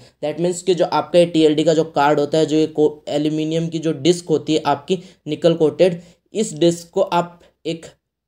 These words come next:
रैपर के अंदर, that means एक पैकेज के अंदर रखते हो, ठीक है। और वो पैकेज क्यों रखा जाता है उसके बारे में भी अपन डिस्कस करेंगे, but उस पैकेज पे क्या क्या चीज़ें लिखी होती है उनके बारे में अपन बात करते हैं। In which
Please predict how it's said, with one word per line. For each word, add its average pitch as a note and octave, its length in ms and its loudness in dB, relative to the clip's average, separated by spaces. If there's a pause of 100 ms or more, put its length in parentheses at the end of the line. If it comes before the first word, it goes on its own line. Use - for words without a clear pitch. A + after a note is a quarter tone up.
(140)
रैपर E3 440 0
के F3+ 140 -2
अंदर, E3 220 -2
that D#3 200 -2
means F3 220 -4
एक F3 200 -2 (380)
पैकेज E3 380 -4
के F#3+ 120 -2
अंदर D#3+ 260 0
रखते C3 300 -6
हो, C3 80 -2
ठीक E3 220 -4
है। F#3 120 -2 (320)
और F3+ 100 2
वो G3+ 120 4
पैकेज F3 420 2
क्यों G#3 180 4
रखा F#3 240 2
जाता E3 260 2
है E3+ 140 2 (320)
उसके D3 220 -2
बारे D#3 220 2
में E3 120 2
भी D#3 120 2
अपन D#3+ 260 0
डिस्कस D#3+ 360 -2
करेंगे, D#3+ 340 0 (360)
but G#3 260 0 (260)
उस F#3 180 -2
पैकेज F3 340 4
पे G3+ 140 2
क्या F#3 220 2
क्या G3+ 160 0
चीज़ें F3+ 260 0
लिखी D#3+ 260 0
होती E3+ 200 2
है F3+ 80 2
उनके D#3+ 260 0
बारे D3 180 2
में C#3+ 80 0
अपन C#3 240 -2
बात C3 240 -2
करते C3+ 220 -2
हैं। E3+ 80 -4 (300)
In A3+ 180 2
which A3+ 220 -2